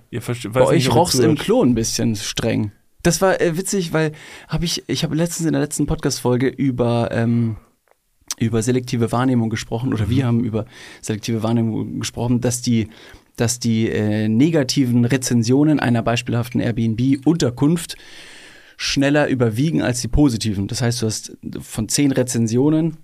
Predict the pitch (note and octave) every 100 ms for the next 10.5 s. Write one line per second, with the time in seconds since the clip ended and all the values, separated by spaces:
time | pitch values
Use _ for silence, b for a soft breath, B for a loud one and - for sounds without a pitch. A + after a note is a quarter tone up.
0 | - A2 B2 D#3 F3 E3+ - - - F#3
1 | F#3 G#3 G#3 C3 D3 E3+ D#3 C3 B2+ D3+
2 | D#3 A2+ G2+ - C3 B2 - C3+ F#3 A3+
3 | G#3+ - C3 D#3 D3+ C#3 D#3+ E3+ C#3+ D3+
4 | D3+ - F3+ - D3+ E3 D3+ - E3 C#3
5 | C3+ C#3+ C#3+ - B2+ B2+ B2 A#2 G#2+ -
6 | b b - B2+ B2 D3 D#3 D#3 D3+ -
7 | C#3+ - C3+ D3 - - C#3 A#2 A2 -
8 | b b b b b - B2+ F3 C3 D3+
9 | E3 D#3 - D3 D#3+ F3 E3+ - - C#3
10 | A#2+ - - - A2